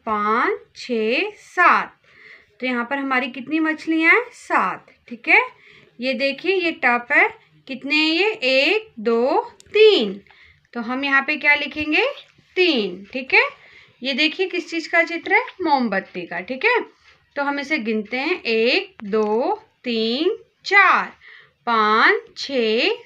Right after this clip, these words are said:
सात, आठ, नौ। तो हम यहाँ पे क्या लिखेंगे बेटा? नौ। अब ये देखिए ये है घंटी,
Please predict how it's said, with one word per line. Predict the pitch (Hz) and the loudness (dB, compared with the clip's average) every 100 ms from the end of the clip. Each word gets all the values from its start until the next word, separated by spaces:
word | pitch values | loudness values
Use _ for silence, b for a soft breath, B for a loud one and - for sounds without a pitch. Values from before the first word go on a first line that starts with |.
| - | -20
सात, | - 262 202 202 277 381 - _ | -4 0 2 2 2 0 -6 _
आठ, | 240 220 214 247 359 359 370 | 0 0 2 2 2 -2 -2
नौ। | 427 466 339 190 - b b b b b - | 4 6 6 2 -8 b b b b b -10
तो | |
हम | 226 247 | -6 -4
यहाँ | 269 262 | 0 0
पे | 294 | 0
क्या | 294 294 | 0 0
लिखेंगे | 285 - 311 311 | 0 -4 -2 -2
बेटा? | 302 311 403 494 - _ _ _ _ | -4 2 2 2 -6 _ _ _ _
नौ। | 311 359 294 185 190 _ b b b - | 2 2 2 0 -6 _ b b b -8
अब | 247 247 | -6 -2
ये | 302 | -2
देखिए | 311 311 - 349 381 - - _ b b b | 0 -2 -2 -2 -2 -6 -20 _ b b b
ये | 220 247 | -2 -2
है | 254 415 | 2 2
घंटी, | 359 294 226 202 | 4 2 2 -2